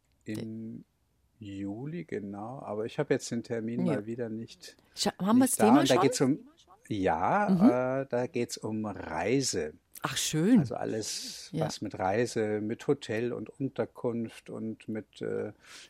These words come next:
Speaker 1: äh, Gästeführern und ihren Eigenheiten zu tun haben und mit Etappen und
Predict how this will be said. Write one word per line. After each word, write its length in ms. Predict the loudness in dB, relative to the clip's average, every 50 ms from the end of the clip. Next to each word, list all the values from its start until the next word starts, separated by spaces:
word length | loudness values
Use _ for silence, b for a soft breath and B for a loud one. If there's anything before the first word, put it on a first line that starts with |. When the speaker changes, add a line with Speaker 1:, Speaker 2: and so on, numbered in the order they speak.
| B B -14
Speaker 1:
äh, 280 | -12 -10 -8 -8 -10 -4 -2
Gästeführern 1000 | 0 0 0 -2 -4 -6 -6 -6 -6 -6 -2 -2 0 0 0 0 0 0 -2
und 160 | -4 -6 -6
ihren 240 | -4 -4 -4 -4 -4
Eigenheiten 840 | -4 -2 -2 -2 -4 -6 -8 -8 -8 -8 -6 -6 -6 -6 _ -10 -10
zu 160 | -10 -12 -16
tun 420 | -18 -14 -12 -12 -12 -12 -12 -14 -12
haben 600 | -10 -6 -4 -4 -4 -6 -6 -8 -8 -8 -10 -10
und 280 | -12 -14 -14 -16 -16 -16 _ -12
mit 200 | -12 -10 -10 -10
Etappen 760 | -10 -10 -6 -6 -6 -6 -6 _ -8 -8 -6 -6 -8 -8
und 420 | -8 -10 -10 -10 -10 -12 -16 -20